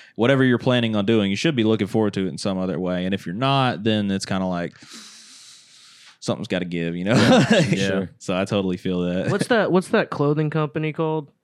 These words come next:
Speaker 3: that, uh, <clears throat> eh, what's his name? You work with him.
Speaker 1: Drake?
Speaker 3: Drake. Yeah, what's
Speaker 1: We
Speaker 3: that?
Speaker 1: just had him on.
Speaker 3: Yeah, we just had him on. What was
Speaker 1: All
Speaker 3: that?
Speaker 1: In.
Speaker 3: All In. You
Speaker 2: All
Speaker 3: gotta go
Speaker 2: In.
Speaker 3: all in.
Speaker 2: Yeah.
Speaker 1: Yeah, they're, they're trying to make, like, a clothing brand, and it's called All In, and they're,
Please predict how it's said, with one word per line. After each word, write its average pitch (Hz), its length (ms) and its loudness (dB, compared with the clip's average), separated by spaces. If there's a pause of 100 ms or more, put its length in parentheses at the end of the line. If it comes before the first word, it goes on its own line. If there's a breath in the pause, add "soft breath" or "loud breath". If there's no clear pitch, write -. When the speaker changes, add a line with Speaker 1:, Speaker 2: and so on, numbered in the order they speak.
Speaker 3:
that, 151 260 -4
uh, 147 320 -2 (840)
<clears throat> 165 720 -4
eh, 120 100 -8
what's 120 200 -10
his 117 140 -12
name? 117 300 -8 (600)
You 123 120 -6
work 120 240 -6
with 117 160 -8
him. 113 160 -10 (160)
Speaker 1:
Drake? 98 420 -2
Speaker 3:
Drake. 143 560 -4
Yeah, 151 180 -2
what's 147 140 0
Speaker 1:
We 190 40 0
Speaker 3:
that? 175 60 2
Speaker 1:
just 151 100 -4
had 98 160 0
him 95 80 -2
on. 95 220 0
Speaker 3:
Yeah, 151 160 2
we 139 120 -2
just 135 180 -6
had 139 140 0
him 135 100 -2
on. 135 160 -2
What 139 80 0 (140)
was 101 140 4
Speaker 1:
All 117 100 2
Speaker 3:
that? 117 80 0
Speaker 1:
In. 95 220 0
Speaker 3:
All 151 340 2
In. 147 140 0
You 143 60 -4
Speaker 2:
All - 60 0
Speaker 3:
gotta 143 160 2
go 151 160 0
Speaker 2:
In. 151 120 2
Speaker 3:
all 151 200 0
in. 127 300 -4
Speaker 2:
Yeah. 98 320 -4 (480)
Speaker 1:
Yeah, 98 180 -2
they're, 101 260 0
they're 95 120 -4
trying 98 260 -2
to 95 60 -2
make, 92 200 -2
like, 92 120 -2
a 92 60 -4
clothing 92 400 -2
brand, 90 400 -2
and 90 60 -4
it's 90 100 -10
called 87 220 -4
All 87 280 -4
In, 87 280 -6
and 85 120 -6
they're, 87 280 -6